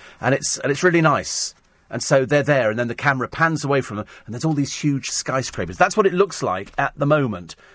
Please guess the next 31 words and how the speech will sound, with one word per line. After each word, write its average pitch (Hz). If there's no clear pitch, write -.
down 131
in, 120
uh, 117
in 131
Victoria. 127
It's -
ghastly, 180
quite -
ghastly. 123
How 233
they're 131
allowed 127
to 104
do 131
that, -
I've 101
got -
no 127
idea. 98
Uh, 127
eight 214
four 175
eight 170
five 127
oh. 135
Uh, 170
Matt 208
says, 170
talking 220
about 196
Spitfires, 95